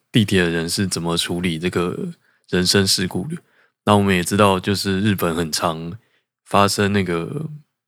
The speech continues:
人身事故啊，那你可以在第一章的时候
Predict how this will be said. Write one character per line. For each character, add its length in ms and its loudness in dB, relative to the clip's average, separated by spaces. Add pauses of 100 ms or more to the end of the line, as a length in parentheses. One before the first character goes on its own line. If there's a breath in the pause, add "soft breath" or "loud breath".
(140)
人 160 0
身 180 2
事 220 0
故 300 -8
啊， 120 -12
那 160 -2
你 80 -4
可 160 -2
以 60 -2
在 240 0
第 200 -2
一 40 0
章 200 0
的 120 -4
时 180 -6
候 320 -2